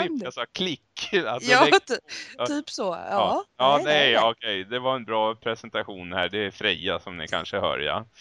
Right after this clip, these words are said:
Speaker 2: Jag hoppas det.
Speaker 1: Eh, ja, jag hoppas det. Ja.
Speaker 2: <laughs> Jaha.
Speaker 1: Men, eh, det vi bjuder lite extra på idag är att det är inte bara jag och det är inte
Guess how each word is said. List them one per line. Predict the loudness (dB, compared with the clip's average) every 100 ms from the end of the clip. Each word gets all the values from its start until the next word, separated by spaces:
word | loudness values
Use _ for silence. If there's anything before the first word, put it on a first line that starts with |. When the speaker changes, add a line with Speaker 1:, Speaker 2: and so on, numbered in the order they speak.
| -6
Speaker 2:
Jag | -2
hoppas | -2 -2 -6
det. | -8
Speaker 1:
Eh, | -12 -10 -6 0
ja, | 2 2 -2
jag | -10 -14 _ _
hoppas | -8 -6
det. | -2
Ja. | 4 6 8 6 2 _
Speaker 2:
<laughs> | _ -4
Jaha. | 4
Speaker 1:
Men, | 4 4 2
eh, | 0 0 -2 _
det | -2 2 2
vi | 0 -4
bjuder | -4 0 2
lite | 2 2 0
extra | 0 -6 0 2
på | 2 0 2
idag | 4 6 6 6
är | 4 4
att | 4 0 -2
det | -2 0 4 4
är |
inte | 2 -2 -4 -4 4 4 4 _
bara | 2 4 6
jag | 6 4 0 -2
och | -2
det | -2
är | -2
inte | -2 -4 -6 _ 0